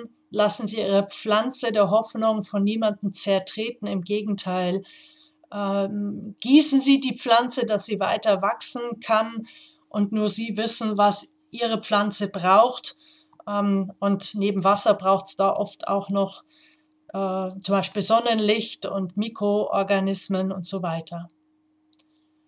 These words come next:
Ja, meiden Sie auf jeden Fall negative Menschen, vor allem in Zeiten wie diesen, sondern umgeben Sie sich mit optimistischen Menschen, die an die Zukunft glauben.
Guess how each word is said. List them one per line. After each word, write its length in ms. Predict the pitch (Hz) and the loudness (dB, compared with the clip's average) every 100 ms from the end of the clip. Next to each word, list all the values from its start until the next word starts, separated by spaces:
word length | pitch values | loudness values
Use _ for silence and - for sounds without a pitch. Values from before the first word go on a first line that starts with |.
| _ _ _ _ _ _ _ - | _ _ _ _ _ _ _ 6
Ja, 160 | 247 214 | 8 12
meiden 380 | 214 269 311 | 12 10 8
Sie 220 | 277 285 269 | 6 8 8
auf 160 | 254 | 8
jeden 180 | 262 269 | 4 6
Fall 300 | 214 208 208 | 6 6 6
negative 640 | 254 294 285 - 269 254 | 4 4 4 4 2 4
Menschen, 420 | 220 247 262 247 220 | 4 2 0 -4 2
vor 180 | 226 | 4
allem 240 | 214 220 220 | 6 4 2
in 120 | 196 | -2
Zeiten 440 | 226 208 214 202 | 2 2 2 -4
wie 140 | 196 185 | -2 -4
diesen, 420 | 220 269 262 233 | -4 -6 -6 -6
sondern 360 | 226 208 214 214 | 0 2 2 0
umgeben 380 | 196 208 214 | -4 -2 -4
Sie 160 | 196 202 | -4 -4
sich 260 | 196 185 202 | -4 -4 -4
mit 160 | 196 | -4
optimistischen 960 | 196 - 190 185 269 - 269 - 226 220 | -4 -4 -2 -2 -2 -4 -4 -2 -2 0
Menschen, 720 | 220 226 226 - 240 226 220 - _ 214 | 0 0 -6 -8 -6 -6 -6 -14 _ -6
die 220 | 208 220 | -4 -2
an 220 | 208 202 | -2 -4
die 120 | 180 | -4
Zukunft 720 | - 226 - 208 190 - - | -6 -6 -4 -2 -2 -4 -10
glauben. 840 | 185 165 208 277 254 254 254 254 | -2 4 4 6 4 4 0 -4